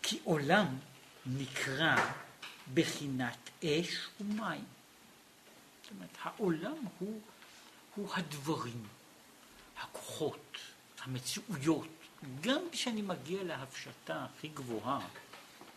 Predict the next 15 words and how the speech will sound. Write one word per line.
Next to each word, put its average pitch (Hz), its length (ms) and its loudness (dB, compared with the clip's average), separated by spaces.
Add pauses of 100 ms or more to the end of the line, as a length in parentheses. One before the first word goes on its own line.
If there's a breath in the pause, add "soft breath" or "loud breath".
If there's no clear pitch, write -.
(360)
כן, 113 80 -6 (460 loud breath)
אני 139 220 0
מגיע 127 680 -2
ל-, 120 300 -6 (340 loud breath)
לבחינות 127 800 -2
הללו 110 440 -8 (120)
של - 140 -10
המשיכה 120 920 -4
והדחייה, 120 920 -6
של - 280 -12
הרצו 139 720 -4
והשוב, 127 680 0 (320 loud breath)
שכל 220 520 4 (180)
אלה 220 300 6
שייכים 147 680 -2